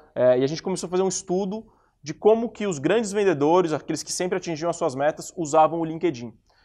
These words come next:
E a gente percebeu que existiam quatro pilares, quatro frentes importantes em relação a isso,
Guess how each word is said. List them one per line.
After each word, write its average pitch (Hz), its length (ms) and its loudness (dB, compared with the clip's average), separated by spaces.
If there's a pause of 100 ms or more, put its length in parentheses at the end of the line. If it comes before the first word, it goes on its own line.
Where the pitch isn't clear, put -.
(140)
E 139 60 -2
a 135 40 0
gente 156 140 -2
percebeu 180 500 2
que 190 80 -6
existiam 190 440 -2 (200)
quatro 185 280 4
pilares, 160 720 8
quatro 170 300 2
frentes 165 400 -4
importantes 151 460 -6
em 151 60 -10
relação 156 360 -2
a 160 60 0
isso, - 300 -12